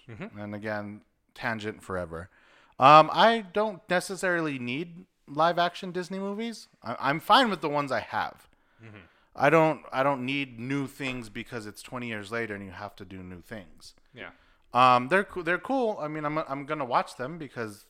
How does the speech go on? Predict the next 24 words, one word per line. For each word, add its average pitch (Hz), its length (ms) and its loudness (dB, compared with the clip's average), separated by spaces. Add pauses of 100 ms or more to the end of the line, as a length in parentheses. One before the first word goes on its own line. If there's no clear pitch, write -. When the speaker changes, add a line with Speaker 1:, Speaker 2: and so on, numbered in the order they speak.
(280)
Speaker 2:
it's, - 320 -16
it's - 200 -18
a 107 80 -8
remake 127 400 -6
of 113 100 -8
something 107 340 -12
I 101 100 -10
saw 95 200 -14
as 92 80 -14
a 92 60 -20
child, 180 340 0
so - 80 -14
now 113 120 -8
I - 20 -6
wanna 107 200 -8
see - 180 -14
Speaker 1:
Yes. 107 140 -6
Speaker 2:
my 110 120 -4
opinions 110 440 -8
of 98 140 -10
it 98 500 -12
as 104 160 -8
an 101 100 -12
adult. 107 460 -6